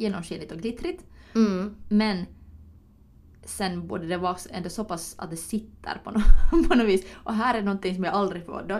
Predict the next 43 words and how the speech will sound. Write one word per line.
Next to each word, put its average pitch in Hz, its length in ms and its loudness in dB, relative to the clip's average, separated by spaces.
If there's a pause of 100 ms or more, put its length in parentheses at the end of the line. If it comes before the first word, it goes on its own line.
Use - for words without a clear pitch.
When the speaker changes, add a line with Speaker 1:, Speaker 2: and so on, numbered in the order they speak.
(220)
Speaker 1:
de 220 120 -4
här 233 160 -8
två 226 140 -8
sakerna 180 300 -12
funkar 196 380 -6
inte 196 200 -12
riktigt. - 180 -14
För - 100 -12
då, 214 180 -4 (300)
för 214 140 -8
att 185 160 -4
ha 220 240 -2
genomskinligt 185 480 -4
och 170 60 -14
glittrigt 185 460 -6 (140)
så - 240 -10
måste 165 340 -10
du 170 60 -6
ha 165 160 -8
en 170 100 -12
ganska 165 260 -12
liten - 440 -12
kropp - 300 -18
på - 80 -14
något - 120 -18
vis. - 280 -14 (480)
Eller, 196 140 -4
Speaker 2:
Så 208 80 -2
Speaker 1:
eller 214 160 2
Speaker 2:
känner 214 260 2
du 208 100 2
att 202 140 -4
om 202 100 -2
Speaker 1:
jag 208 100 2
Speaker 2:
du 202 60 0
Speaker 1:
känner 170 200 -4
så 185 100 -12
för 180 120 -12
mig 175 140 -12
själv 190 240 -12
i - 60 -14
alla 202 100 -18
fall. 214 160 -16